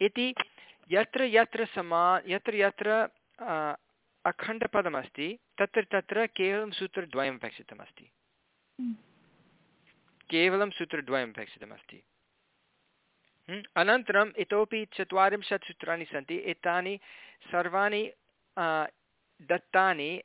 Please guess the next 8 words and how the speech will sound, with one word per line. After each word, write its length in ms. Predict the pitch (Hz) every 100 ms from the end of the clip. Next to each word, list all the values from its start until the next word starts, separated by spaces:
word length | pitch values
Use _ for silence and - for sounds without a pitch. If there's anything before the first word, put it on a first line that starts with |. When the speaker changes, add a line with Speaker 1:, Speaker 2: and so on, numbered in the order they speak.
| -
Speaker 1:
यत्र 840 | 139 185 208 _ - 196 180 247 254 _ _ _ _ _ _ _ _ _ _ _ _ - -
समस्तपदं 720 | 156 170 - 180 170 156 175
नाम 260 | 175 139
संयुक्तपदम् 800 | 131 - 127 139 151 139 135 135
अस्ति 260 | 127 - 127
चेदपि 800 | - 131 123 147 - 269 294 302 _ _ _ _ _ 139
णत्वं 440 | 127 - 190 226
भवति। 480 | 120 101 - 113